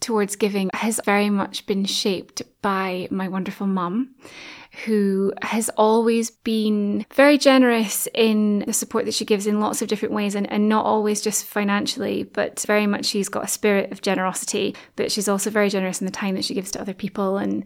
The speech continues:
the effort that she puts into things. And I think that's framed a lot of it for me as an adult as well.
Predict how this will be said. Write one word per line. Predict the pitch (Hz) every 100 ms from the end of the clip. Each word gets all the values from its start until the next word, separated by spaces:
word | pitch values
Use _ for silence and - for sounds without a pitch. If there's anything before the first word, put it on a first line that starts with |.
| -
the | -
effort | 196 - -
that | -
she | 233
puts | 240 226
into | 214 208
things. | 202 196
And | 208
I | 202
think | 226 233
that's | - -
framed | - 208 202 196
a | 202
lot | 196 -
of | -
it | 202 -
for | - 208
me | 196 190 196 196 -
as | 202
an | 196
adult | 185 190 -
as | -
well. | 185 185